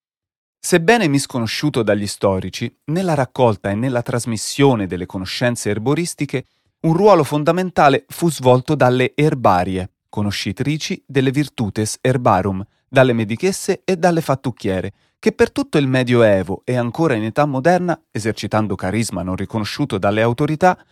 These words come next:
attesero alla salvaguardia della salute, in special modo dei ceti subalterni. Resta ancora da scrivere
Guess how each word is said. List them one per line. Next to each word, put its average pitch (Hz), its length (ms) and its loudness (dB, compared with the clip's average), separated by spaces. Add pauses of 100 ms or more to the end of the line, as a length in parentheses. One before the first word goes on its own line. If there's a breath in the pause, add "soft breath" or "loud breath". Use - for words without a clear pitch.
(220 soft breath)
attesero 143 680 2
alla 110 200 0
salvaguardia 123 720 2
della 131 200 -2
salute, 110 500 -2 (200 soft breath)
in 196 80 -2
special 196 380 2
modo 175 320 2
dei 170 160 -2
ceti 101 300 -4
subalterni. 95 800 -2 (960)
Resta 151 360 4
ancora 127 400 2
da 113 100 0
scrivere 131 560 0